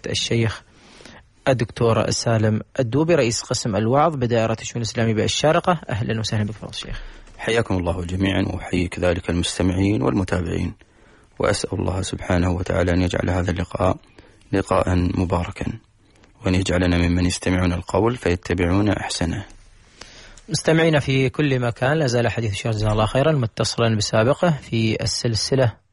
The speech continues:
Speaker 1: المباركة التي بدأها بعنوان حقوق الصديق. يمكنكم مستمعين التواصل مع البرنامج عبر الرقم ستة صفر صفر خمسة خمسة واحد ستة ثمانية ثمانية،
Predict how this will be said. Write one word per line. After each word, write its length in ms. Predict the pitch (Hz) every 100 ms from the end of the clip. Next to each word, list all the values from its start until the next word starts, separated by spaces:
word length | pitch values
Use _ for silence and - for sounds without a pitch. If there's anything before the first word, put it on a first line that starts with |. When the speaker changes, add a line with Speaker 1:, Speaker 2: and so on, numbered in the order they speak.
| _ -
Speaker 1:
المباركة 600 | 143 135 120 117 107 110
التي 220 | 107 110
بدأها 540 | 110 110 110 104 110 - - - - - _ -
بعنوان 540 | 117 110 110 110 110
حقوق 560 | - 101 - 104 98 - _ -
الصديق. 540 | - - 104 95 - - - - - - 151
يمكنكم 340 | 156 156 143
مستمعين 440 | 139 - 135 131
التواصل 440 | 123 - 123 - 120
مع 160 | 120
البرنامج 560 | 117 117 113 123 170 190 - -
عبر 280 | 120 120
الرقم 400 | 110 117 - 185
ستة 540 | 180 - - - 123 95 -
صفر 360 | - 127 127
صفر 400 | 110 - 131 180
خمسة 380 | 175 135 127 120
خمسة 460 | - 156 156 175 143
واحد 340 | 120 113 104
ستة 320 | - 135 -
ثمانية 440 | 110 110 120 123 113
ثمانية، 540 | 110 120 151 170 190